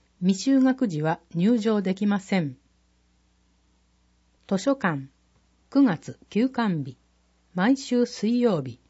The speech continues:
十六日火曜日、二十五日木曜日。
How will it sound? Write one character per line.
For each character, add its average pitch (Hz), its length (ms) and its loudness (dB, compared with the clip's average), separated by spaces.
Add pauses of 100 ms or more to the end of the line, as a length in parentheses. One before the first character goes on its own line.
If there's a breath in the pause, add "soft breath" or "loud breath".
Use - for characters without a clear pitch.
(300)
十 214 280 2
六 247 260 2
日 214 440 -2
火 180 160 0
曜 214 260 0
日、 123 180 -14 (420)
二 247 180 4
十 185 220 0
五 175 160 2
日 143 360 -4 (200)
木 175 300 0
曜 208 240 2
日。 123 160 -12